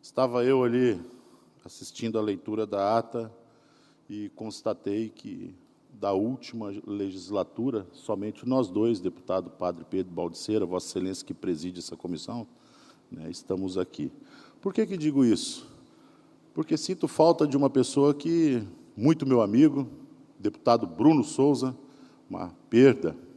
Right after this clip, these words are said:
pra Santa Catarina, né, não estar aqui junto com a gente, porque, assim como eu, ele é um,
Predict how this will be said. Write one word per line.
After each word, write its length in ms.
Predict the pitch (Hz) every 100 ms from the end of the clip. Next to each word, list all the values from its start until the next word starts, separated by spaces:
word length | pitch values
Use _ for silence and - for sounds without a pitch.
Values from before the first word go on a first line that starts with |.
| - -
pra 100 | 92
Santa 320 | - 92 92
Catarina, 600 | 92 80 78 98 117 101
né, 220 | 104 120 - - _ _ _ _ _ _
não 100 | 98
estar 260 | 95 - 92
aqui 180 | - 92
junto 260 | 80 95
com 120 | - 82
a 40 |
gente, 460 | 78 113 120 - - - - - -
porque, 220 | 165 180
assim 300 | 175 - 196
como 280 | 185 180 165
eu, 160 | 175
ele 140 | 180 175
é 60 |
um, 260 | 160 151